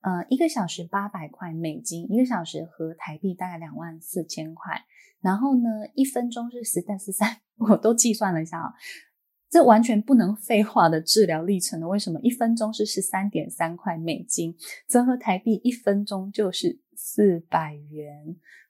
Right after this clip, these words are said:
哇，四百元你可以在台湾就是吃一个很，还不错的简餐了。好，那他的这个心理治疗的历程是节奏非常快，而且经常要被打断的一个咨商历程。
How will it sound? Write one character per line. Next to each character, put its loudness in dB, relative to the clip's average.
哇， -6
四 0
百 -4
元 -12
你 -20
可 -4
以 -4
在 -8
台 -12
湾 -14
就 -10
是 -12
吃 0
一 -4
个 -2
很， -8
还 -6
不 -8
错 0
的 -6
简 -4
餐 -6
了。 -8
好， -2
那 4
他 -2
的 4
这 0
个 0
心 -4
理 -2
治 -8
疗 -4
的 -6
历 -2
程 -8
是 -6
节 -4
奏 -4
非 -2
常 -8
快， -4
而 -4
且 -6
经 -6
常 -10
要 -8
被 -10
打 -6
断 -2
的 -18
一 -16
个 -14
咨 -6
商 -10
历 2
程。 -6